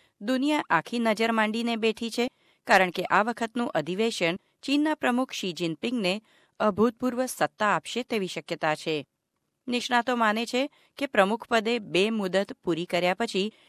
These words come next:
શી જિનપિંગનો પ્રભાવ ઓછો થવાને બદલે વધશે, કારણ કે તેઓ કમ્યુનિસ્ટ પાર્ટીના ચેરમેન, જે પદ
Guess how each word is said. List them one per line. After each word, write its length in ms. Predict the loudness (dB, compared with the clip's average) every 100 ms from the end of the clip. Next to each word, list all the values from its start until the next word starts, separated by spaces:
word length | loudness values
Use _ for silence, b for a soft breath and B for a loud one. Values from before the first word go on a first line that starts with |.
| b b
શી 200 | -2 0
જિનપિંગનો 680 | 0 0 0 0 2 2 0
પ્રભાવ 560 | 0 0 4 2 2 2
ઓછો 340 | 2 2 -2
થવાને 360 | 0 2 2 2
બદલે 340 | 0 -2 -4
વધશે, 640 | -4 -6 -6 -6 0 0 -2 _ _ _ _ _ 2
કારણ 260 | 2 2
કે 120 | -2
તેઓ 360 | 0 2 2 0 _ _ 2
કમ્યુનિસ્ટ 540 | 2 4 0 -4 -6
પાર્ટીના 560 | 2 2 2 -2 -2 -2
ચેરમેન, 680 | -2 0 2 4 2 2 -2 -6
જે 200 | -2 0
પદ 360 | 4 4 4